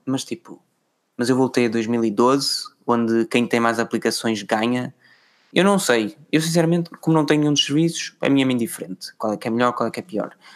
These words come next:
Mas o que o Daniel estava a explicar, de poder parar um episódio e ir à casa de banho e depois não quer voltar para a sala e vai, vai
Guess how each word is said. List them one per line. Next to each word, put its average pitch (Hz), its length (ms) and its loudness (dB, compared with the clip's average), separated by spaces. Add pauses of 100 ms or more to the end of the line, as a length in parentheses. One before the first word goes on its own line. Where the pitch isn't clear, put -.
(180)
Mas 175 260 2
o 151 200 0
que 147 80 -4
o - 20 -6
Daniel 160 200 4
estava 139 180 2
a - 20 4
explicar, 104 460 -2 (240)
de 113 420 2
poder 110 300 0
parar 110 320 0
um 113 80 0
episódio 113 840 0
e 107 520 0
ir 110 100 -2
à 104 80 0
casa 107 240 -6
de 110 80 -4
banho 113 220 2
e 107 60 -2
depois 113 440 0
não 113 160 0
quer 113 140 2
voltar 113 260 2
para 110 140 -2
a - 20 0
sala 110 280 2
e - 20 0
vai, 107 180 0
vai 107 560 0